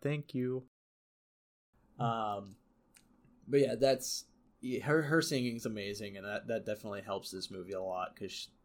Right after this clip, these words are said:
you know, main character, she obviously has a lot of singing roles. Um, the next character would be the witch, or, uh, the evil queen,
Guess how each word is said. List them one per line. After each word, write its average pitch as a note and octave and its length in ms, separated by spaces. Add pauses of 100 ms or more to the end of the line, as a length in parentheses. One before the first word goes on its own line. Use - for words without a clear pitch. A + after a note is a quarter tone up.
(140)
you G2 80
know, F2 140 (200)
main G2+ 200
character, G2 360
she - 160
obviously G2 540
has G2+ 160
a - 20
lot A#2 160
of A#2+ 80
singing C#3 320
roles. F#2+ 320 (720)
Um, F#2 500 (1080)
the C3 80
next B2+ 400
character B2 440
would A#2 140
be A2+ 140
the G#2 160
witch, G#2+ 520 (120)
or, G2+ 560
uh, F2+ 560 (680)
the A#2 180
evil A#2 180
queen, A2+ 420